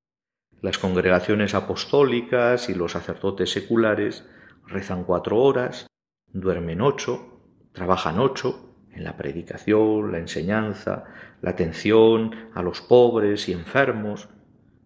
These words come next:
y tienen cuatro horas para la recreación. Los que viven en matrimonio o son solteros ofrecen el diezmo de su tiempo para la oración,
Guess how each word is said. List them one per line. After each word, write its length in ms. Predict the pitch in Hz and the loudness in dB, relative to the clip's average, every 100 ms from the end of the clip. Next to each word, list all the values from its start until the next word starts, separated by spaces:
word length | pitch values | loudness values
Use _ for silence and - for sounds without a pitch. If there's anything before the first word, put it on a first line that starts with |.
| _ - | _ -8
y 60 | 107 | -2
tienen 280 | 127 135 | 0 0
cuatro 360 | 120 120 113 104 | 2 2 4 2
horas 260 | 107 113 - | 2 0 -2
para 320 | - 120 107 | -2 0 0
la 140 | 87 | -2
recreación. 760 | 80 76 - 67 71 - - - _ _ _ _ _ _ _ _ _ _ _ | -2 -4 -6 -10 -10 -10 -12 -12 _ _ _ _ _ _ _ _ _ _ _
Los 180 | 107 101 | -6 -4
que 80 | 98 | 0
viven 340 | 107 113 117 | 4 6 6
en 120 | 113 | 4
matrimonio 640 | 107 104 98 101 156 147 120 | 2 0 0 2 2 2 -2
o 20 | |
son 200 | 110 117 | -4 -4
solteros 640 | 117 147 147 139 143 139 - - _ _ _ - | 0 0 2 2 2 -2 -12 -20 _ _ _ -14
ofrecen 480 | 92 107 101 117 | -4 -2 0 -2
el 160 | 110 104 | -2 2
diezmo 500 | 110 120 120 127 131 | 4 4 0 -2 -2
de 100 | 123 | 0
su 200 | 104 110 | -2 -4
tiempo 480 | - 147 151 143 139 | 0 0 0 2 2
para 220 | 101 95 | 2 -2
la 80 | 87 | -2
oración, 500 | 87 82 - 151 98 | -2 -6 0 0 0